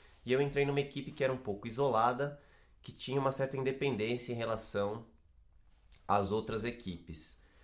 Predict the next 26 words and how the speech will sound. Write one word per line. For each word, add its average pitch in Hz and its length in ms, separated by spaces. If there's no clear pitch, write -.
E 135 80
eu 165 120
propus, 165 840
né, 110 220
na 98 140
época, 98 420
pro 95 140
meu 104 100
chefe 110 400
de 139 480
fazer 131 800
X 151 260
P 139 220
lá. 117 420
Conseguimos, 165 1000
dentro 135 460
da 113 140
nossa 127 280
equipe, 123 680
criar 127 260
um 131 460
ambiente 113 840
de 101 160
entrega 98 720
em 95 80
ciclos. 95 1200